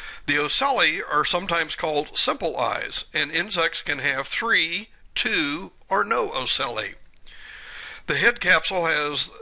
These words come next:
the top area called the vertex, the side or cheek areas is called the gena, and the front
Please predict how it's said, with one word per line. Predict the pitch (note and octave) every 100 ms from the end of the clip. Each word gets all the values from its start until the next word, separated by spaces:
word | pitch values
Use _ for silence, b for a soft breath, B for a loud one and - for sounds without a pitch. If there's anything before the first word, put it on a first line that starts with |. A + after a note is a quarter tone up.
| - -
the | B2+
top | - F3+ F#3 - - -
area | F#3+ F#3+ D3 C3+ D3
called | - F3 D3+ D3+ D#3 C#3
the | C3
vertex, | A2+ F3+ D4 - A#2+ B2+ - - - - - B B B B
the | - -
side | G3 F#3+ E3 E3 F3+
or | D3 B2
cheek | - A#3 -
areas | E3 C#3 C3 C3+ F#3+ -
is | D3+ C3+
called | - D3 C3+
the | B2+
gena, | A2+ D#3+ A#3 F#3 C3+ F#3+ - - B B B B
and | D3+ C#3
the | C#3+
front | - G#3 F3+